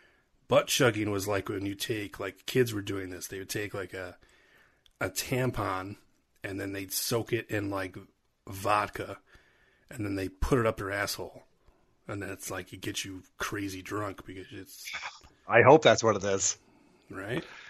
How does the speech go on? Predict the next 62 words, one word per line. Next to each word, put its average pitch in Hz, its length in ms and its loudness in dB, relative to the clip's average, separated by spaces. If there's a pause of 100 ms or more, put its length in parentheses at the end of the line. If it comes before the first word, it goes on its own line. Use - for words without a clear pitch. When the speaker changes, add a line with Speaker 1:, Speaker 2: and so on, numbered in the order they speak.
(420)
Speaker 2:
I 151 60 12
hope 160 200 12
so. 127 180 10
That's 143 200 12
what 190 120 12
I 156 60 12
wanna 143 220 12
hear 135 200 12
all 127 240 12
about. 120 420 10 (100)
Speaker 1:
<laughs> - 120 -12
I - 40 -2 (300)
don't - 600 -6 (260)
Speaker 2:
That's 151 200 12
Speaker 1:
know 185 80 12
how - 80 -
Speaker 2:
something. 160 120 12
Speaker 1:
much 151 180 10
more 143 200 12
there 131 120 12
is 123 120 12
to 117 100 0
talk - 300 12
about 110 280 8
it. 110 80 4
I 110 60 10
mean, 113 100 4
<laughs> - 40 -10
I 139 180 10
think 127 240 6
I 110 80 10
just 113 240 -2
laid 117 220 2
it 101 100 -4
out 143 240 2
there, 104 220 -2
but, 101 300 -6 (680)
Speaker 2:
Well, 254 140 2
Speaker 1:
uh, 196 40 0
Speaker 2:
where 330 220 6
would 370 160 8
you 330 60 8
get - 120 -8
the 247 80 0
word 208 280 8
chugging, 170 580 8
though, 117 200 8
out 113 160 12
of 110 120 2
that? 110 240 8
That 208 120 10
doesn't 247 220 8
sound 190 240 10
like 135 200 8
chugging. 123 460 8
If 113 100 6
I'm 220 140 12
shoving 208 480 8
something 196 340 6
up 175 80 4
my 139 180 10
asshole, 151 600 6